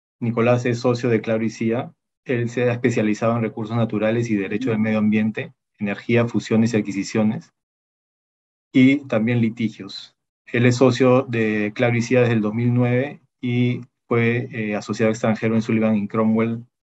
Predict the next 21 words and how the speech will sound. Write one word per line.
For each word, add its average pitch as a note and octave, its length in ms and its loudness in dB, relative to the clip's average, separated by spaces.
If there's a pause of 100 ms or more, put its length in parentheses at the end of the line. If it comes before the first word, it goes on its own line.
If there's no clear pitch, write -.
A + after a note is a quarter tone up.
(320)
duran-, G#2 260 -4
en G2+ 260 -2
Nueva G2+ 200 2
York A#2 400 0
en A2 180 -6
los G2+ 140 -8
años A2 180 0
dos G#2 140 0
mil A2 180 2
uno A2+ 200 2
y A2 40 4
dos G2 140 -4
mil G#2 220 0
dos. G2+ 420 -8 (420)
Es B2+ 120 4
licenciado B2 480 4
en B2 80 2
Derecho A#2 340 0
de A#2 80 0
la G#2 100 -4
Ponti-, G#2+ 240 -10